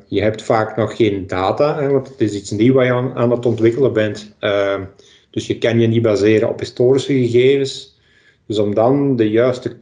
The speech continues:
keuzes te kunnen maken, denk ik ook dat het heel belangrijk is dat je die empathie aan de dag kan leggen. Dat je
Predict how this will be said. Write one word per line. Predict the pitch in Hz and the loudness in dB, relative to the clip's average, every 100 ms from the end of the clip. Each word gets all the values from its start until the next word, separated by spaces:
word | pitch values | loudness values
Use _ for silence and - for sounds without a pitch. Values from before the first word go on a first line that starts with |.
| _ | _
keuzes | - 151 160 170 - | 2 4 4 0 -2
te | 135 | -8
kunnen | - 151 143 | -2 -2 0
maken, | 139 143 147 151 131 107 | -2 -2 -2 0 -2 0
denk | 113 120 | -2 -2
ik | 120 | -2
ook | 127 120 | -2 2
dat | 117 | 0
het | - | 2
heel | 117 | 2
belangrijk | 117 110 113 117 113 | 2 2 2 0 0
is | 117 107 - | 0 -2 -2
dat | 107 | 0
je | 107 | 2
die | 104 107 | 0 -4
empathie | 101 101 120 117 | -2 -2 0 0
aan | |
de | 107 | 0
dag | 101 110 | 0 -2
kan | - 104 92 | -4 -8 -8
leggen. | 85 92 | -8 -8
Dat | 92 | -6
je | 95 98 | -4 -4